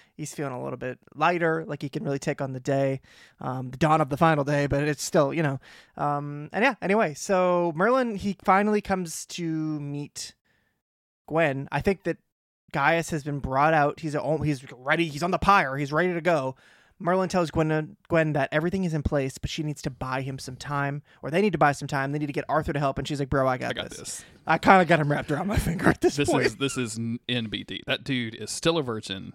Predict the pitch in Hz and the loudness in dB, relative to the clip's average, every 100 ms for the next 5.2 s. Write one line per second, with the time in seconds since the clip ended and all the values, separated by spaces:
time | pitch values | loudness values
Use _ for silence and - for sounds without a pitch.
0 | - 113 104 98 - 110 113 113 117 - | -10 -8 -6 -8 -6 -2 -2 -2 -6 -10
1 | 104 101 - - - - - 85 55 60 | -8 -8 -8 -10 -12 -12 -12 -12 -12 -14
2 | - 98 107 104 - - - - - - | -14 -10 -10 -10 -12 -14 -14 -18 -14 -14
3 | - - - 113 107 101 98 98 _ _ | -14 -16 -12 -8 -8 -8 -14 -20 _ _
4 | _ _ _ _ - 131 135 135 131 123 | _ _ _ _ -18 -12 -4 -4 -4 -6
5 | 107 | -10